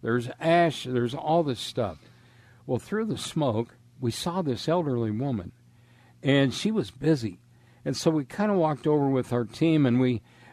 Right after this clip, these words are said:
we watched her for just a moment. She was gathering up cardboard and stacking it up. And she actually lived there in the dump, this little, uh, ramshackle hut that she had somehow constructed. It was horrible, but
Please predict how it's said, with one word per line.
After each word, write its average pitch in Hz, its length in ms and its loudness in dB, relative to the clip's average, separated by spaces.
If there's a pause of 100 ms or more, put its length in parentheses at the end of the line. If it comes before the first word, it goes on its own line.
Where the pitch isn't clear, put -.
(100)
we 143 180 2
watched 165 440 0
her 131 140 0
for 135 180 -4
just 131 240 -6
a 139 40 0
moment. 131 380 2
She 214 220 -4
was 196 200 0
gathering 139 600 0
up 110 180 -6
cardboard 98 680 -2 (440)
and 113 160 -4
stacking 147 580 -2
it 110 100 -2
up. 151 200 2 (720)
And 135 260 4
she 156 160 2
actually 165 400 2
lived 127 420 4
there 123 180 2
in 117 100 2
the 120 80 2
dump, 123 400 0
this 127 460 -6
little, 143 400 0 (360)
uh, 123 300 2
ramshackle 139 840 -2
hut 139 260 0
that 120 160 -6
she 143 220 -2
had 120 180 -2 (420)
somehow 151 580 2
constructed. 120 920 -4
It 120 260 -8
was 113 200 -6
horrible, 135 540 -2
but 131 280 -4